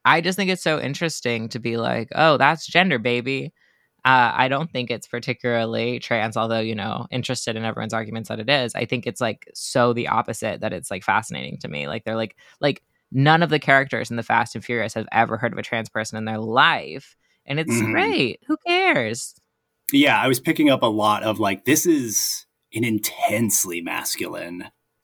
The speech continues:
Speaker 2: thing. However, it's, like, getting a lot of inspiration from, like, eighties action and, like, nineties action
Speaker 1: Mm-hmm.
Speaker 2: movies that were also masculine power fantasies where men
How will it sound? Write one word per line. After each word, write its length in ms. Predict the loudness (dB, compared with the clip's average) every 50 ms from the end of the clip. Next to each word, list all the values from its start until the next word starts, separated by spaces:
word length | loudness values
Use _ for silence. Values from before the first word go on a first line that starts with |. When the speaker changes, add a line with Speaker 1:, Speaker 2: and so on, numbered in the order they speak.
| _ _ -6
Speaker 2:
thing. 400 | -2 0 2 2 2 0 -2 -6
However, 880 | -6 -4 -2 0 2 4 4 4 4 4 4 2 0 0 -2 -4 -8 -10 _ _ _ _ _ _ _ _ _ _ 0
it's, 420 | 0 0 2 2 2 2 2 2
like, 220 | 2 2 2 2
getting 200 | 4 4 4 6
a 40 | 6
lot 140 | 4 4 2
of 60 | 2
inspiration 600 | 0 0 0 0 2 2 2 2 2 0 -2 -2
from, 180 | 0 0 0 0
like, 260 | 0 -2 -4 -6 -8 -6
eighties 380 | -2 0 0 2 2 0 0 0
action 500 | 2 0 0 0 0 0 2 4 4 2
and, 180 | 2 2 0
like, 380 | 0 0 0 0 -2 -4 -8 -10 _ 0
nineties 380 | 2 2 2 2 0 0 -2
action 560 | -2 -4 -4 -4 -6 -6 -6 -6 -6 -8 -8
Speaker 1:
Mm-hmm. 80 | -10 -12 -14 -18 _ _ _ _ _ _ _ _ _ -2
Speaker 2:
movies 600 | 2 4 4 4 4 2 2 2 2 0 -2 -4 -8 -10
that 360 | -12 -10 -6 0 0 2 2 2
were 160 | 0 -2 0
also 480 | 0 0 0 0 0 -2 -2 -4 -4
masculine 540 | -2 -2 -2 -2 -2 -4 -4 -6 -6 -6 -6
power 260 | -4 -4 -2 -2 -2
fantasies 720 | -4 -4 -6 -6 -6 -6 -6 -6 -4 -4 -4 -4 -4 -6 -8
where 680 | -6 -4 -2 -2 -2 -2 -2 -2 -4 -4 -6 -8 -10 _ _ _ _ _ _ _ _ _ _
men 340 | 0 2 2 2 2 0 -2